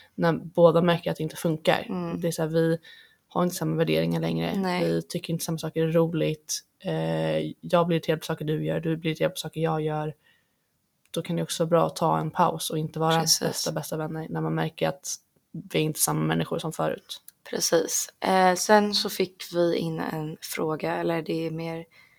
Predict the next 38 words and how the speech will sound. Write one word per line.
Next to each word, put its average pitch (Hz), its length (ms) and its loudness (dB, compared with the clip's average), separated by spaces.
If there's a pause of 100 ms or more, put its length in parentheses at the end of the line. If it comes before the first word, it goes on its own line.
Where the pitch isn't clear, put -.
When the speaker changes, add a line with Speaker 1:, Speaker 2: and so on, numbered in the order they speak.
(880)
Speaker 2:
ett - 300 -8
problem - 320 -4 (100)
kanske - 180 0
Speaker 1:
Ja, 190 40 8
Speaker 2:
någon 190 120 2
Speaker 1:
precis, 196 160 2
Speaker 2:
har. 196 120 6
Speaker 1:
ett 247 120 0
problem. 180 680 0
Speaker 2:
Eh, 180 60 -12 (320)
då 180 160 4
är 170 80 8
det 170 240 4 (300)
någon 165 220 6
som 170 120 -2
har 170 60 2
skrivit: 175 500 2 (320)
"Känns 208 260 6
som 208 100 4
att 202 100 4
ingen 190 320 4
lyssnar, 180 460 0
ser 180 300 0
eller 170 180 0
hör 170 200 4
mig. - 260 0 (460)
Blir 202 140 8
hela 196 240 8
tiden 185 300 4
avbruten 180 580 4
och 175 60 2
vågar 175 220 2
inte 175 220 -2
öppna - 240 -4
upp - 200 -10
mig 170 280 0
om 170 200 -4
något. 165 500 -4